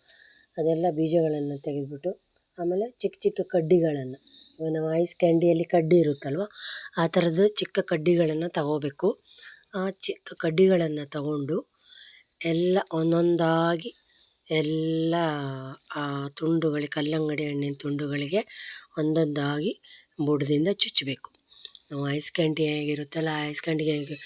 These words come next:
ಆ, ಚುಚ್ತಾರಲ್ಲ, ಅದೇ ಥರ ಎಲ್ಲನೂ ಚುಚ್ಕೋಬೇಕು. ಎಲ್ಲ ಇದು ಈ ರೀತಿಯಲ್ಲಿ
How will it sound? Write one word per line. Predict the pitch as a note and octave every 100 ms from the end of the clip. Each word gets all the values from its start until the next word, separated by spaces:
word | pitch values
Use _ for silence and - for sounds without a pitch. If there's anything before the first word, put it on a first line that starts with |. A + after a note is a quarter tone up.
| - - -
ಆ, | - D3+
ಚುಚ್ತಾರಲ್ಲ, | C#3+ D#3+ C#3 - D#3 D#3+ F3+
ಅದೇ | D#3+ F3+
ಥರ | F#3 G3 - - - - _ F3+
ಎಲ್ಲನೂ | D#3 D3+ D#3 E3 E3 - _ _ - -
ಚುಚ್ಕೋಬೇಕು. | E3 - - E3 C#3+ - - -
ಎಲ್ಲ | D#3+ C#3+ D3+ D3+ C#3 C3 C3 C#3+ _ _ -
ಇದು | D#3 D3
ಈ | D3+ D#3+
ರೀತಿಯಲ್ಲಿ | D#3 C#3+ - D3 A3+